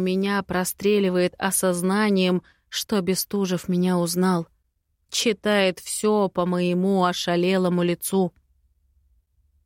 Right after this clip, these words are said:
"Маразмом не страдаю, как видишь. Но я помню женщину, с которой провел ночь". "Мы предохранялись?" Выпаливаю первое, что вспоминаю,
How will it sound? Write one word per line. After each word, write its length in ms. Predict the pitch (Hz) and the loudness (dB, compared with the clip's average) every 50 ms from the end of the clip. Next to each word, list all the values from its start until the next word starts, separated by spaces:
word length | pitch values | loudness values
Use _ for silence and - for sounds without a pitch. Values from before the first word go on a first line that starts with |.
| _ _ _ _ - - | _ _ _ _ -2 0
"Маразмом 720 | 180 185 185 185 180 190 196 196 190 185 196 190 190 190 | 2 4 4 4 4 4 2 2 2 0 0 0 0 0
не 80 | 185 180 | 0 -2
страдаю, 580 | - - 202 196 185 185 202 202 180 170 160 | -2 -2 0 0 2 2 2 2 2 0 0
как 200 | - 170 160 - | -2 -2 -2 0
видишь. 500 | 175 185 180 170 160 170 - - - _ _ _ _ _ _ _ _ _ _ _ - | 0 0 2 2 0 -2 -6 -6 -10 _ _ _ _ _ _ _ _ _ _ _ -2
Но 380 | 247 247 254 262 262 262 254 247 _ _ _ _ _ _ _ _ _ - | 0 2 2 4 4 2 0 -2 _ _ _ _ _ _ _ _ _ -2
я 320 | 180 185 185 185 180 180 | 0 2 4 4 4 2
помню 520 | 170 - 220 220 214 208 185 185 180 170 165 | 0 0 2 2 4 4 2 0 0 -2 -2
женщину, 580 | 160 175 185 185 185 160 - - 175 170 160 | 0 0 0 0 0 -2 -2 -2 -2 -2 -4
с 60 | - - | -4 -2
которой 440 | - 170 160 - 175 175 175 165 | -2 -2 0 2 0 2 0 0
провел 440 | - - 165 165 165 175 175 170 170 | 0 0 0 2 2 2 2 2 2
ночь". 380 | 175 175 175 165 156 - - - _ _ _ _ _ _ _ _ _ _ _ _ _ _ - | 2 0 0 0 -2 -6 -12 -16 _ _ _ _ _ _ _ _ _ _ _ _ _ _ 2
"Мы 380 | 240 240 254 254 247 247 247 | 4 4 4 4 4 2 0
предохранялись?" 960 | 226 - 262 262 208 240 - - 247 240 233 247 277 294 277 269 240 - - _ _ _ _ _ _ _ _ | 0 0 -2 0 0 0 -2 0 0 2 2 4 4 4 2 2 0 -2 -8 _ _ _ _ _ _ _ _
Выпаливаю 840 | - 185 196 196 180 - 202 208 208 208 202 202 185 190 190 190 185 170 | -4 0 0 0 0 0 -2 -2 0 0 0 0 0 2 2 2 0 0
первое, 500 | - - 208 214 208 196 190 190 185 185 | 0 0 0 0 0 0 0 0 0 0
что 200 | - - 185 180 | -2 -4 -4 -4
вспоминаю, 840 | - - - - 180 180 180 180 185 202 214 214 202 185 185 | -4 -6 -6 -4 -2 -2 0 0 0 0 0 0 0 0 -2